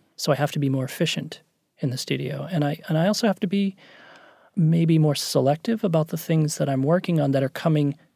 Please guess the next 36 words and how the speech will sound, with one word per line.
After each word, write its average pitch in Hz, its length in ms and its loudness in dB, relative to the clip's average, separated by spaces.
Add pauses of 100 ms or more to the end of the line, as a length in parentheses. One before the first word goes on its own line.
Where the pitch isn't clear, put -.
(300)
into 190 260 4
the 135 80 0
studio. 123 460 -4 (480)
And 170 100 4
then 190 140 4
also 196 340 -2
being 170 400 0
really 202 240 2
selective 180 440 -4
about 160 240 -2
what 160 180 0
I'm 147 140 -2
putting 139 280 -2
out 160 220 -2
there. - 240 -8
Because 160 260 -6
I 147 80 -2
think 156 300 0 (600)
now 151 320 4
that 151 140 4
I'm 147 160 2
maybe 143 220 2
shifting 156 400 -2
a 135 60 0
little 143 240 2
bit 147 200 -4 (220)
more 135 200 2
towards - 360 -4 (520)
authoring, 202 720 2 (200)
art 147 160 -2
directing, 143 400 -2
and 139 240 -2
illustrating 190 520 -2
rather 139 220 2
than 139 120 -2
just 135 240 -6